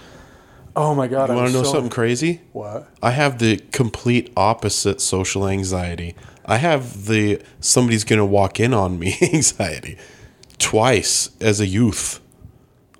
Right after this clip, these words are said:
Speaker 2: I was using a public stall, and two men walk into the stall and go, "Oops, sorry." And I never thought of it as a kid. I'm like, "Well, that's weird." But now I'm like, "Oh, these guys were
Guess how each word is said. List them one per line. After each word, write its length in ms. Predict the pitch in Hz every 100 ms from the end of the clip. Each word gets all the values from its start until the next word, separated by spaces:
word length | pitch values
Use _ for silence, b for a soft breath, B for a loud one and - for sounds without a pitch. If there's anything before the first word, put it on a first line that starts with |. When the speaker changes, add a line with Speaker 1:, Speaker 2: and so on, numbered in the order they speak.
| -
Speaker 2:
I 140 | 98
was 200 | 101 98
using 360 | 107 101 107 104
a 60 | 98
public 360 | 107 104 104
stall, 520 | - 110 107 98 90 b b b b _
and 340 | 98 98 95 - - B B B - -
two 260 | - 240
men 500 | 247 131 120 107 104
walk 380 | 107 120 127 -
into 520 | - 127 113 104 117
the 100 | 110
stall 460 | 104 113 113 104 98
and 140 | 104 101
go, 240 | 98 95 -
"Oops, 440 | 156 180 - - -
sorry." 680 | - 165 196 143 131 139 b b b b _ _ -
And 120 | 120
I 40 | 135
never 200 | 143 123
thought 260 | 139 143
of 120 | 131 117
it 100 | 110
as 160 | 101
a 60 | 101
kid. 260 | - 135
I'm 140 | 113 107
like, 180 | 104 101
"Well, 100 | 98
that's 280 | 151 202 104
weird." 440 | 98 98 101 104 b b b -
But 100 | 104
now 180 | 117 107
I'm 80 |
like, 220 | 104 98 -
"Oh, 200 | 107 90
these 180 | 92 92
guys 300 | 92 87 -
were 360 | 87 87 85